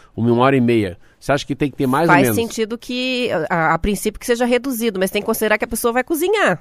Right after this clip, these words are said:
Speaker 1: Não, tem que ter mais, sabe por quê não?
Speaker 2: <laughs> Por quê?
Speaker 1: Porque a, a intensidade,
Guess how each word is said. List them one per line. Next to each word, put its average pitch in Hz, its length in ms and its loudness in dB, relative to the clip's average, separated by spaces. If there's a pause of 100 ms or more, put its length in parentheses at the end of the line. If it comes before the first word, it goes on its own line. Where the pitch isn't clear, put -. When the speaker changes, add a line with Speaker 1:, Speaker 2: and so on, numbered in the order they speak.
Speaker 1:
Não, 123 180 2
tem 131 160 0
que 127 80 0
ter 135 80 2
mais, 131 300 4
sabe 95 160 -4
por 101 100 -6
quê 139 160 -2
não? 120 220 -2 (180)
Speaker 2:
<laughs> - 160 -20
Por 160 140 -8
quê? 175 260 -2
Speaker 1:
Porque 123 260 -2
a, 135 240 0
a 127 120 -2
intensidade, 127 1160 0